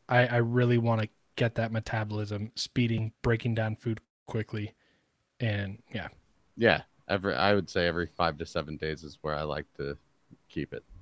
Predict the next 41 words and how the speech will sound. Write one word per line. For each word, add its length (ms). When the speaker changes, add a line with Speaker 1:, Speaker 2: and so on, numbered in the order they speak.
Speaker 1:
Right. 200
Uh, 340
let's 340
talk 280
about, 720
well, 100
you 80
know 120
what? 120
Before 340
we 120
go 180
into 180
that, 320
let 120
me 60
just 200
go 160
ahead 160
and 80
give 140
a 40
shout 280
out 200
to 140
our 80
patrons 460
and 140
drop 240
that 240
plug. 320
Um, 480
so 200
we're, 500
we're 320
climbing 300
up 120
the 60
ladder 480
on, 200
on 420